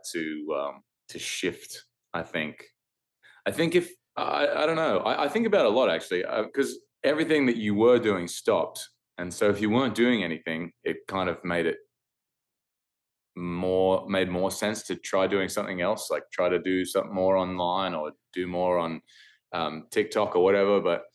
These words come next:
I found that really diff-, difficult. And I found it, I mean, I know I'm not unique in that way, but, um, it definitely felt like a, a stop. But I'm grateful for the stop now because I think it gave, I think it gave me a chance to just to, like, do those things, like I say, like, reassess and,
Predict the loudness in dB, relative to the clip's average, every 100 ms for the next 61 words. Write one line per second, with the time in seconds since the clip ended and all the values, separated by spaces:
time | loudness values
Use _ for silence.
0 | _ -6 -4 -2 0 0 0 0 2 0
1 | -2 -14 -6 -6 -6 -4 -4 -4 -12 -6
2 | -4 -2 -4 -4 -4 -2 -2 -4 -10 -4
3 | 0 0 -2 0 0 0 -4 -6 -6 -6
4 | -6 -6 -6 -2 0 0 0 -4 -8 _
5 | _ _ -4 -2 0 0 2 2 2 -4
6 | -2 0 0 0 -4 -6 -8 -10 -8 -2
7 | -2 -2 -10 -2 -2 -2 -8 _ -6 -4
8 | -2 2 2 0 -8 -8 -8 -2 -2 -2
9 | -4 -2 -4 -6 -8 -4 -4 -4 -8 -10
10 | -2 0 0 -2 _ _ _ _ -10 -8
11 | -4 -4 0 0 0 -6 -4 -4 -6 -8
12 | -8 -8 -16 _ -2 0 -2 -2 4 4
13 | 4 -2 -2 -4 -4 -4 -2 0 2 0
14 | 0 0 0 -2 -2 -4 -10 -14